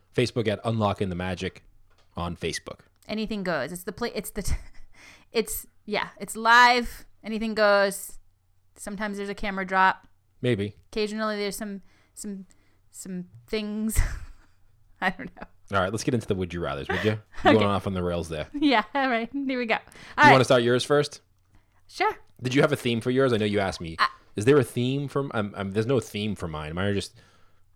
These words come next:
Speaker 1: a few w-, random Would You Rathers. So if there's a theme going for this, I totally failed on that regard.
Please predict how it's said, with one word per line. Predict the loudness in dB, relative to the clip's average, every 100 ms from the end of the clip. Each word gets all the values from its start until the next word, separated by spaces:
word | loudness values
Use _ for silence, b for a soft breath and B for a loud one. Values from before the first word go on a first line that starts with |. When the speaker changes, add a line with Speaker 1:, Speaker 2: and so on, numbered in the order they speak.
| -20 -20 _
Speaker 1:
a | -2
few | 2 0
w-, | 0 -2 0
random | 2 4 4 2
Would | 0 0
You | 2
Rathers. | 2 2 -2
So | -6
if | 0
there's | 2 4
a |
theme | 2 0 2
going | 4 4
for | 6
this, | 4 4
I | -2
totally | 0 -2 -2
failed | -4 -6 -4
on | -6
that | -6 -8
regard. | -6 -6